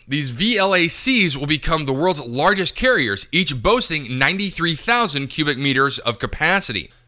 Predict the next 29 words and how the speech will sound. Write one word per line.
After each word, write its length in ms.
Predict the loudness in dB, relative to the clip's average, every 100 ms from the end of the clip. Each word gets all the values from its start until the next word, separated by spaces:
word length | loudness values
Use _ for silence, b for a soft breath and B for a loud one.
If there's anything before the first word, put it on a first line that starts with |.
| -10
To 80 | -2
transport 560 | 0 0 0 0 0
the 100 | 0
announced 320 | 2 2 2
hundred 380 | -2 -2 -2 -2
and 80 | -4
twenty-one 400 | -4 -2 -2 0
million 320 | 0 2 0
tons 200 | 0 -2
of 80 | 0
ammonia, 460 | 0 2 2 0 -4 B B -6
approximately 560 | -2 0 0 0 -4 -4
two 360 | 0 4 4 2
hundred 640 | 0 0 0 0 -2 -4 B B B
V 140 | 0
L 100 | 2
A 100 | 2
Cs 320 | 2 2 0 -2
will 100 | -2
be 120 | -2
required, 640 | -2 0 2 2 0 -2 B B B
necessitating 680 | -4 0 2 0 0 0 0
an 60 | -2
investment 480 | 0 0 0 -4
of 80 | -8
approximately 720 | -8 -4 0 0 0 -4 -2 -2
twenty 360 | -2 -2 0
billion 420 | 0 0 2 2
dollars 460 | 2 2 4 2 -2